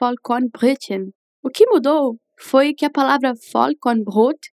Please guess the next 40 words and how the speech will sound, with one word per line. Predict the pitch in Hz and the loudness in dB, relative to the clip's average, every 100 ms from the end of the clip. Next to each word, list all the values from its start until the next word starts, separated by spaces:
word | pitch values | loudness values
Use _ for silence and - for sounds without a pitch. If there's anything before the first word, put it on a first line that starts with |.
| _ | _
agora | 247 302 330 | 0 2 2
tá | 339 339 | 2 0
no | 330 | 4
diminutivo. | 330 359 403 - 240 202 202 - _ _ - | 4 2 0 -4 -4 -4 -10 -16 _ _ 0
Em | 339 | 2
português, | 381 269 220 277 285 254 - | 2 0 -2 2 2 0 -4
nós | 233 247 | -4 -2
construímos | - 269 277 269 | -2 0 0 0
nosso | 254 254 | 0 -2
diminutivo | 233 233 233 233 285 247 233 | 0 0 0 0 -2 -2 -2
com | 262 - _ 320 | -2 -4 _ 4
inho, | 339 254 202 214 _ | 6 2 -2 -10 _
inha. | 285 277 254 202 - _ _ | 2 2 2 -4 -8 _ _
Em | 254 | 2
alemão, | 269 220 214 262 247 - _ | 2 2 0 0 -2 -4 _
a | - | -2
forma | 254 262 | 0 2
mais | 247 294 381 | 2 2 0
comum | 311 285 | 0 2
de | 285 | 0
fazer | - 233 247 | -2 -4 -2
isso | 277 285 | -2 -2
é | 254 | -4
com | 269 294 285 _ - | -2 -2 -4 _ -2
hen | 294 277 208 202 _ | 0 0 -2 -10 _
no | 214 | -14
final. | - 214 196 - _ _ _ | -4 -2 -2 -6 _ _ _
Geralmente, | 302 349 302 339 311 - | 4 4 4 0 -2 -2
acontece | 233 247 262 269 | -6 -4 -2 -2
também | 262 247 277 294 247 | -2 0 2 0 -2
de | 226 | -4
algumas | 247 247 269 | -2 -2 -2
palavras | - 254 254 254 | -2 0 0 0
ganharem, | 254 247 247 254 269 269 - | -2 -2 -2 -2 -2 -4 -4
além | 240 240 233 | -4 -2 0
da | 226 220 | -2 -2
terminação | 233 226 220 226 214 - - | -4 -4 -4 -6 -6 -8 -4
hen, | 294 427 _ - | -4 -4 _ -2
uma | 339 | -2
trema | 370 - 320 339 214 | -2 -2 2 2 0